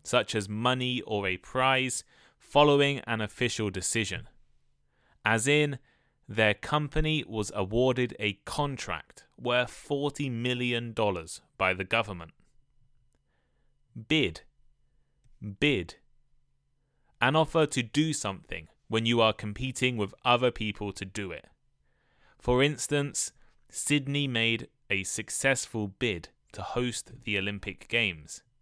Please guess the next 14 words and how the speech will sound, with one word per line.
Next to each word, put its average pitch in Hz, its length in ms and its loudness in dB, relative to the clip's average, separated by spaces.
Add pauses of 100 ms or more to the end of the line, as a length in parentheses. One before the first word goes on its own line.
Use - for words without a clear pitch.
(1120)
Corruption. 135 640 0 (920)
Corruption. 131 760 -2 (1000)
Illegal, 143 760 2 (120)
bad, 143 480 2
or 107 200 2
dishonest 135 560 -2 (120)
behavior, 113 580 -2 (300)
especially 143 640 2
by 123 200 4
people 120 420 -2
in 107 220 -6
positions 98 560 -6
of - 180 -14
power. 110 400 0